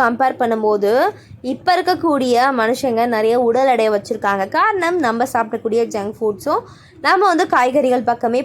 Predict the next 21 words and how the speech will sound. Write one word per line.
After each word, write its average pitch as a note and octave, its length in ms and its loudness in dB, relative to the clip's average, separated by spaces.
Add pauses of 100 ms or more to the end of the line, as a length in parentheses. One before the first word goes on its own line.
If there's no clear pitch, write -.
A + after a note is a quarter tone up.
போகாததும் G#3+ 680 0
தான். G3 200 -4 (240)
So C#4 160 -2
அதனால C#4+ 580 2 (140)
இந்த C#4 240 2
ஒரு C4 240 2 (420)
அழகாக C#4+ 800 2
இருக்கக்கூடிய A#3+ 540 0
அந்த A#3 180 0
சுரைக்காயை D4+ 540 0
சாப்பிட்றதுனால A3 580 -2
கிடைக்கக்கூடிய A#3 640 -4 (420)
அற்புதங்கள் E4+ 760 2
என்னென்னன்றதை A#3+ 600 0
நம்ம A#3 240 2
தெரிஞ்சுக்க G#3+ 400 -6
போறோம். A#3 280 0
So C4 100 0
அதை G#3+ 160 -2
பார்க்கறதுக்கு A3+ 440 -6
முன்னாடி C#4 340 0